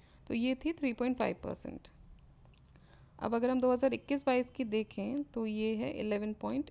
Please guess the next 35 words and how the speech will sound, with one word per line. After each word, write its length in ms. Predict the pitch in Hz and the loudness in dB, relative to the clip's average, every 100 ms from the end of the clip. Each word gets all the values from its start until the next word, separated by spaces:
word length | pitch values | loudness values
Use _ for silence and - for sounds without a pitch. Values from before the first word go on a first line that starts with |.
| - | -4
एट 200 | 220 220 | -4 -2
परसेंट, 560 | - - - - - - - - - - - | -6 -10 -10 -18 -20 -20 -20 -20 -20 -20 -2
फर्स्ट 280 | 240 226 - | 0 0 -2
एडवांस 380 | 196 190 196 - | -2 -2 -2 -4
एस्टिमेट 420 | - - - - | -4 -4 -4 -4
के 120 | 196 | -4
हिसाब 280 | 196 180 180 | -4 -6 -8
से 160 | - | -6
इंडस्ट्री 560 | - 202 175 - - 185 | -4 0 0 0 -4 -6
की। 220 | - 202 - - - - - - - - | -8 -18 -20 -20 -20 -20 -20 -20 -20 -4
कंस्ट्रक्शन 500 | 226 208 240 - 254 | -4 0 -2 0 0
की 100 | 254 | 0
टेन 180 | 240 226 | 0 0
पॉइंट 220 | 233 233 | -2 -2
सेवन 340 | - 202 233 262 | 0 0 2 2
है, 140 | 277 | 2
इलेक्ट्रिसिटी 560 | 240 202 214 214 208 208 | 0 -2 -4 -4 -4 -2
गैस 220 | 202 196 | -4 -4
की 140 | 196 | -4
एट 100 | 196 | -4
पॉइंट 180 | - 185 | -4 -4
फ़ाइव 300 | 185 180 208 233 | -2 -2 -2 -2
है, 120 | 233 | -4
मैन्युफैक्चरिंग 640 | 208 185 185 180 - 180 | -4 -2 -4 -4 -6 -6
की 80 | 185 | -4
ट्वेल्व 200 | 185 170 | -4 -4
पॉइंट 200 | 202 214 | -4 -4
फ़ाइव 260 | 214 208 | -4 -4
है, 80 | 226 | -4
माइनिंग 460 | 233 196 185 180 185 | -2 -2 -2 -4 -6
and 120 | 185 | -4
क्वेरिंग 280 | 170 175 - | -4 -4 -4
की 180 | 277 381 - - - - - | -6 -8 -12 -20 -20 -20 -4
फ़ोर्टीन 300 | 185 196 196 | -2 0 -2
पॉइंट 260 | - 220 | -2 -4